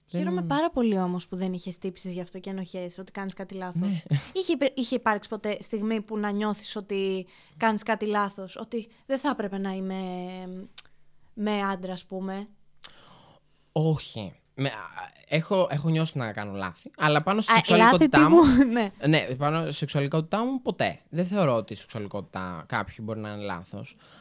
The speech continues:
Speaker 2: Ακόμα κι αν δεν συμφω-, δηλαδή, ακόμα και πιο προσωπικά πράγματα, ε, ο καθένας κάνει ό,τι θέλει στο κρεβάτι του, πρώτον. Αλλά η σεξουαλικότητα δεν είναι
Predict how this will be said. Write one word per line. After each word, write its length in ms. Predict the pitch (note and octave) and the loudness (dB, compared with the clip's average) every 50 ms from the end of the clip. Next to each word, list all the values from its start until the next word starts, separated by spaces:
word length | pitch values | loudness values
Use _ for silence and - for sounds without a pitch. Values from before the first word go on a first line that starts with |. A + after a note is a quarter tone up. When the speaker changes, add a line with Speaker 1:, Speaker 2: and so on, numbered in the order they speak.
| - | -6
Speaker 2:
Ακόμα 720 | - C#3+ C#3+ - F3 F#3 G3 G#3 G#3+ G#3+ G#3+ G#3 G#3 G#3 G3 - - - - _ _ | -4 -4 -2 0 0 0 2 2 0 0 0 -2 -2 -4 -6 -8 -14 -20 -20 _ _
κι 100 | - - | -2 0
αν 180 | E3 F3 F#3 F#3+ | 2 2 2 2
δεν 320 | G3 G3 F#3 D3+ D3+ E3+ | 0 0 0 0 0 0
συμφω-, 420 | F3+ F#3+ G3 F3 - - D#3 C#3+ - _ | 0 -2 -4 -4 -4 -4 -4 -4 -4 _
δηλαδή, 420 | - C3 A#2+ B2+ C3 A#2+ F#2+ - _ _ _ _ _ _ _ | -4 -4 -2 -2 -4 -4 -6 -8 _ _ _ _ _ _ _
ακόμα 380 | - G#2 - - B2 C3 C#3+ | -18 -16 -14 -12 -10 -10 -10
και 440 | D3+ D3+ - C3+ B2 A#2+ A#2 A2+ A2+ - _ | -10 -10 -10 -8 -8 -8 -8 -10 -12 -14 _
πιο 160 | - - D3 | -10 -8 -8
προσωπικά 460 | C#3+ D#3 D3+ - C#3 C#3 - - G#2+ | -6 -6 -6 -6 -8 -10 -10 -12 -12
πράγματα, 800 | - - F#2+ F#2+ F#2 F2 F2+ F2+ F2+ F2 - E2+ E2+ F#2+ G2+ - _ | -12 -10 -10 -10 -10 -12 -12 -14 -14 -14 -16 -16 -16 -16 -16 -18 _
ε, 120 | - A#2 A#2+ A2+ A2 G#2+ G#2+ G#2 G#2 G2 F#2 | -10 -8 -6 -6 -6 -6 -6 -6 -8 -8 -10
ο 60 | - | -12
καθένας 340 | - - A#2+ - A2+ A2+ C3 - | -12 -12 -12 -12 -12 -12 -10 -8
κάνει 140 | - F3+ G3 | -6 -6 -6
ό,τι 80 | G3 | -6
θέλει 140 | - F3+ G3 | -6 -8 -8
στο 100 | G3 - | -8 -10
κρεβάτι 300 | - - G2+ G2 E2+ E2 - | -10 -10 -10 -10 -10 -12 -14
του, 140 | - - - | -16 -10 -6
πρώτον. 400 | - B2+ A2 G2+ G2 - - - - - - - - - - _ _ | -2 -2 -2 -2 -4 -6 -12 -16 -18 -20 -20 -20 -20 -20 -20 _ _
Αλλά 200 | - B2+ C3 B2+ | -2 -2 0 0
η 40 | B2+ | -2
σεξουαλικότητα 720 | B2+ - - - - B2 A#2 A#2 - B2+ A#2 A2+ - - B2 | -4 -6 -6 -4 -4 -4 -4 -4 -4 -4 -4 -4 -4 -6 -4
δεν 160 | C3 D#3+ G3 | -2 -2 0
είναι 160 | A3 B3 B3+ | 0 -2 -4